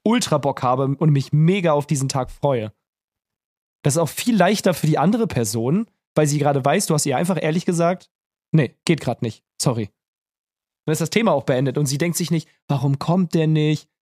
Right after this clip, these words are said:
Will der nicht? Kann der nicht? Tut der nur so?" Das Thema ist viel schneller beendet, wenn du halt sagst, "Nee, deswegen, sorry." Und wenn die Person dann kein Verständnis hat,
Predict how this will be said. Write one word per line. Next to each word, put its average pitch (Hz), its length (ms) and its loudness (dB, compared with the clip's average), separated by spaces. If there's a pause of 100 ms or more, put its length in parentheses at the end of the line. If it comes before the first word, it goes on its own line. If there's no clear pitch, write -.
(160)
Will 175 280 2
der 175 140 2
nicht? 160 240 0
Kann 170 200 0
der 156 120 2
nicht? 151 440 0 (160)
Tut 185 220 0
der 160 120 4
nur 147 200 4
so?" 139 500 0 (680)
Das 151 160 0
Thema 202 300 2
ist 147 120 -2
viel 254 280 0
schneller 175 400 2
beendet, 139 600 2 (100)
wenn 143 120 2
du 139 80 2
halt 135 120 0
sagst, 135 300 -2
"Nee, 127 160 -4 (580)
deswegen, 117 520 0 (480)
sorry." 110 280 -4 (1300)
Und 165 100 4
wenn 175 120 6
die 160 60 4
Person 147 300 0
dann 185 160 0
kein 180 180 0
Verständnis 165 640 -2
hat, 180 280 -2